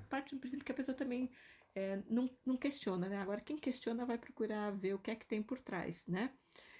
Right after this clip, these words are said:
Isso é uma coisa que eu sempre fiz desde, nossa, desde que eu era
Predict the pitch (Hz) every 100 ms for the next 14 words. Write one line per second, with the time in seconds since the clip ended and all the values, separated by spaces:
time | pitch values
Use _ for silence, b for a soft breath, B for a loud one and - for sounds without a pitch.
0 | B 175 233 285 214 247 208 - 220 202
1 | - 170 165 160 170 175 180 165 165 160
2 | 165 B B B - 175 170 165 156 165
3 | 170 170 - 202 233 240 247 240 214 180